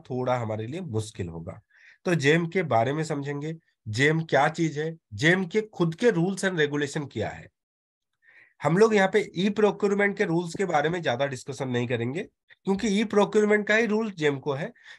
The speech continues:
जेम में वो छोड़ के नया रूल्स क्या है, वही चीज हम लोग यहाँ पे प्रॉपर वे से ज्यादा डिटेल्स में डिस्कशन करेंगे।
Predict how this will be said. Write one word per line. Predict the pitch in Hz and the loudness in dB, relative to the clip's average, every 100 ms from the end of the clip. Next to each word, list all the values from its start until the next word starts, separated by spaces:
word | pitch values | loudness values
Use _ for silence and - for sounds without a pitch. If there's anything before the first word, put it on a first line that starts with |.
| 127 | -4
जेम | 139 226 247 | 4 6 6
में | 247 | 4
वो | 247 185 220 | 4 4 2
छोड़ | - 190 202 | 2 0 0
के | 202 220 | 2 0
नया | 151 180 214 | 4 6 4
रूल्स | 196 196 165 | 2 -2 -4
क्या | - 117 | -6 -6
है, | 85 - _ _ _ 349 381 - - - - - | -6 -14 _ _ _ -20 -20 -16 -16 -16 -18 -2
वही | 147 180 | 2 2
चीज | 175 180 | 2 0
हम | 165 143 | 2 2
लोग | 165 170 | 0 0
यहाँ | 117 113 | -2 0
पे | 202 240 _ | -2 -2 _
प्रॉपर | - 117 120 135 | -6 -4 -2 -4
वे | 131 | -4
से | 127 202 | -4 -6
ज्यादा | 117 117 117 165 196 | 0 0 4 2 2
डिटेल्स | 123 127 156 156 143 | -2 -2 0 0 0
में | 123 | -4
डिस्कशन | 110 104 95 98 85 | -6 -8 -10 -10 -10
करेंगे। | 82 78 73 | -12 -14 -16